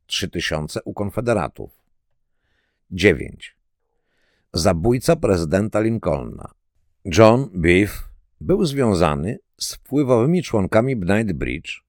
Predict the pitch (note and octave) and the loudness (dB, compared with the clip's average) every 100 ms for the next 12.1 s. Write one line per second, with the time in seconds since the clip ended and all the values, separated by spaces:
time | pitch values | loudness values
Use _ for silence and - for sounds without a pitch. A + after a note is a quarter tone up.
0 | _ - F3+ G#3 F3 C3 F3+ E3+ - G2 | _ -8 -4 0 2 4 4 2 0 -2
1 | D2 C#2 A1+ - - F#2+ F#2 C3 D#3 D3 | -2 -6 -10 -10 0 2 4 4 2 0
2 | F2+ A#2+ F2+ F2 D#2 F#2 B2+ - F2+ - | 2 4 2 0 -2 -2 -2 -4 -6 -6
3 | - D#2+ F2+ - - D2+ C2 A#1+ G#1+ G1+ | -4 -4 -4 -8 -8 -6 -8 -8 -12 -18
4 | - _ _ _ _ _ _ _ - C3 | -20 _ _ _ _ _ _ _ -6 0
5 | E3 - - - - - _ _ _ G2+ | 0 0 -4 -6 -12 -16 _ _ _ -2
6 | D3+ G3 - D#3 G2 G#2 - - - G#2+ | 0 0 -2 0 2 0 -4 -8 -4 2
7 | G#2 F#2 - A#2+ - A#2+ G#2+ G2+ G2+ E2+ | 4 4 4 2 0 -2 -2 0 0 0
8 | B1+ G2+ - _ _ _ _ _ G2+ F#2+ | -2 -8 -16 _ _ _ _ _ 0 2
9 | E2+ - F2+ A2 A#2+ F#2 D#2+ A2+ D2+ D#2 | 2 0 -2 0 -4 -8 -2 -2 -2 -4
10 | E2 E2 - D2 C2+ - - G#2 C3+ _ | -2 -2 -2 -4 -6 -10 -6 -6 -8 _
11 | D2+ D2+ B1 C#2 - C#2 - D2 C#2 G#2 | -10 -8 -8 -12 -12 -12 -10 -8 -8 -8